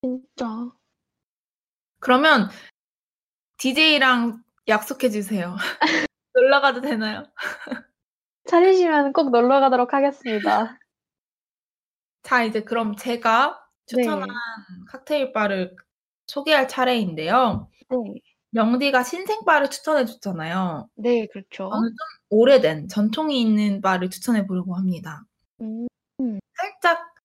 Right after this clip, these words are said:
Speaker 2: 신촌을 벗어나서 합정에
Speaker 1: 네.
Speaker 2: 있는 비앤비라는 곳인데요.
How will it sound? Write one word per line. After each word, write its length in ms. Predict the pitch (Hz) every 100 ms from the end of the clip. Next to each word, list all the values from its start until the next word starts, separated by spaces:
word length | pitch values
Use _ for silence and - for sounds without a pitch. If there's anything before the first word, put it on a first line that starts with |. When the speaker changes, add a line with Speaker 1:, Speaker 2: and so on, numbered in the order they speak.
| _ _ _ _
Speaker 2:
신촌을 460 | - 370 381 392 294
벗어나서 760 | 214 190 202 190 170 190 311 330
합정에 540 | - 330 - 370 339
Speaker 1:
네. 80 | 262 208 - 226
Speaker 2:
있는 160 | 269 262
비앤비라는 1000 | 208 220 294 320 254 180 151 175 180
곳인데요. 1000 | 180 196 214 208 180 170 240 277 - 156